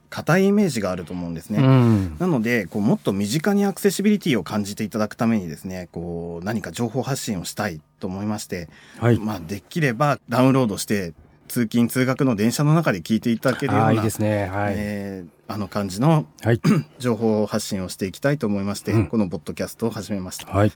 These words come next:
Speaker 1: 上ちゃんはどうですか？こういう情報っていうのは、
Speaker 2: <laughs> どうですか？
Speaker 1: に-、日本ではなんか他にもあったりするんですかね？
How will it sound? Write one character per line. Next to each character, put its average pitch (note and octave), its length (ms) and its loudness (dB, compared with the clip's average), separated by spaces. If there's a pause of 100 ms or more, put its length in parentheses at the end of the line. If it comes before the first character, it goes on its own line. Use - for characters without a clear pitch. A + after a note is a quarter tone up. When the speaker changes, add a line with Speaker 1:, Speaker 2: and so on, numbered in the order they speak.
Speaker 1:
上 G#3+ 100 4
ち - 80 0
ゃ C3 60 6
ん G2 80 0
は F2+ 120 -6
ど D#3+ 180 2
う - 20 2
で G#2+ 80 0
す - 80 -14
か？ F#2 120 -6 (140)
こ F3 120 2
う F3+ 40 6
い F#3+ 100 2
う G3 60 4
情 G#3 160 4
報 G3 240 2
っ D3+ 60 6
て B2+ 140 4
い - 20 6
う - 20 6
の D#3+ 80 6
は、 D3 80 4
Speaker 2:
<laughs> - 0 -
ど B2 40 0
う - 20 2
で C#3 80 4
す C#3+ 40 2
か？ B2+ 40 0
Speaker 1:
に-、 C3 80 4
日 - 0 -
本 F#3 460 2
で D3+ 100 2
は F#2 500 -4
な A#2 80 -4
ん - 20 -14
か G#2+ 120 -2
他 G#2 200 0
に D#3 80 4
も A2 140 2
あ - 40 -6
っ - 20 -20
た C3+ 100 -4
り G2 80 -6
す A#2 140 -2
る B2+ 80 4
ん A#2 40 0
で F2 60 -4
す - 80 -12
か F#2 80 -12
ね？ F2+ 180 -12